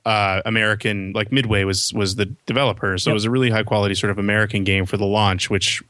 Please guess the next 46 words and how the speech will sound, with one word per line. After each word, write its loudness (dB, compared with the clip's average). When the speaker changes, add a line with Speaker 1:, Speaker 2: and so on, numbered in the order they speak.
Speaker 1:
and 2
it 2
was -2
easy 2
for -2
them 2
to -2
use 2
in 0
there 2
'cause, 2
yeah, 4
it 0
totally 2
fit -2
their, 0
their 0
marketing. 0
So 0
it 2
made 2
sense. -2
I 2
liked 2
it 4
at 2
the -10
time. -2
Like 0
I 0
said, 0
I 4
wouldn't 0
run 0
out 0
and -4
buy 2
it 0
now. 2
I'm 2
sure 2
it 2
would 0
be 0
pretty 0
cheap. -2